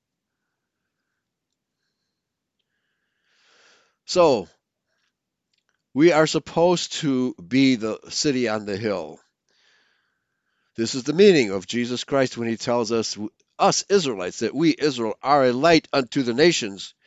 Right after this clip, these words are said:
and that we are to be the city on the hill. When Yahweh instructs his people to go in and possess the land, he means for us to turn the wilderness into a paradise.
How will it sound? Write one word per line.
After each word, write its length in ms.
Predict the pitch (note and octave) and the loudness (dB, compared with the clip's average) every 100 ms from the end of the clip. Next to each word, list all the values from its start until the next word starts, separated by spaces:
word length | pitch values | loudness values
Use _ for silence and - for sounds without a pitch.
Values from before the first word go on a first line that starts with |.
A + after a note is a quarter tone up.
| _ _ _ | _ _ _
and 160 | A#2+ A#2+ | -4 0
that 140 | C#3 | 2
we 180 | C#3 D#3+ | 4 6
are 160 | B2+ C3+ | 6 2
to 60 | |
be 160 | B2+ C3 | 2 0
the 100 | B2 | 0
city 340 | - D3 C#3+ | 0 0 2
on 180 | C3+ C3 | 2 2
the 120 | C3 | 2
hill. 340 | D#3 G3+ G2 - _ _ _ _ _ - | 4 4 2 -6 _ _ _ _ _ -8
When 160 | A2+ G#2+ | -4 0
Yahweh 420 | B2 D#3+ F#3 F#3+ | 2 4 4 4
instructs 540 | F3+ - D#3+ D#3+ - | 2 -2 -2 -2 -2
his 160 | D3+ - | -8 -4
people 340 | D#3+ E3+ D#3 | -2 -2 -4
to 100 | B2 | -8
go 340 | G2 C#3 E3+ D#3+ | -2 2 2 2
in 260 | D#3 F#3 | 0 0
and 120 | C3 | -2
possess 420 | - A2 B2 D3 - | -4 -4 -2 -2 -2
the 100 | B2 | -2
land, 580 | E3+ G#3+ D#3 C3+ C3 - _ _ _ _ | 2 4 4 2 -2 -16 _ _ _ _
he 160 | - F3+ | -2 2
means 380 | E3+ G#3 G3 - | 4 4 2 -2
for 160 | D3+ | -2
us 120 | D#3 - | -2 -2
to 100 | B2 | -8
turn 340 | - F#3 F3 | -2 -2 0
the 60 | C#3+ | 0
wilderness 520 | E3+ G3+ D3 C#3+ - | 4 4 4 0 -2
into 300 | C3+ - B2 | -6 -4 -4
a 60 | |
paradise. 720 | - F3 G#3+ E3+ A#2+ F2 - | 2 4 6 4 2 -2 -10